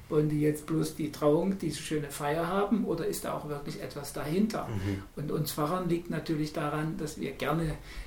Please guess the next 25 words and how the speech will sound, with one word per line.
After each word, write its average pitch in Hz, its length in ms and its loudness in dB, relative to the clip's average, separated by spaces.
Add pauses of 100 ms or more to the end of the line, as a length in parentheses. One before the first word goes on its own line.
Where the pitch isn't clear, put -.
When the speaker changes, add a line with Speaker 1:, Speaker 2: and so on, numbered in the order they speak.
(100)
Speaker 1:
Menschen 160 480 0
trauen, 160 440 4
die - 180 -2
auch - 200 -4
irgendwas 165 500 10
mit 160 140 2
dem 147 140 2
Glauben 143 360 0
verbinden, 156 840 4 (500)
ohne 165 300 10
da 143 160 4
genaue 139 460 0
Vorschriften 156 580 0
zu 127 140 -8
machen. 131 480 -2 (380)
Aber 147 180 4
so 156 160 6
etwas 180 420 6
sollte 151 240 6
schon 147 320 -4
sp-, - 160 -6 (180)
spürbar 135 600 0
sein. 135 440 -2
Und 131 220 -6
dann 170 380 2